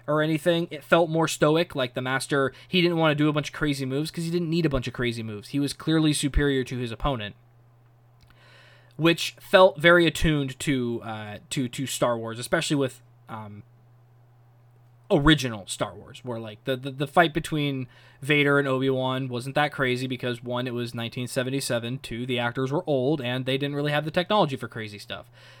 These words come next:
But it felt very attuned to that, and I liked it. I liked it. It, it sort of,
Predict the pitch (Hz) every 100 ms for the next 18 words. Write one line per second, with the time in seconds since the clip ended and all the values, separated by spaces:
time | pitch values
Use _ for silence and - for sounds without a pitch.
0 | - 180 196 - 214 170 170 175 160 147
1 | 156 135 110 104 - - _ - 240 269
2 | 247 - - _ - 233 165 - - -
3 | - - - 208 208 208 190 - 208 214
4 | 208 175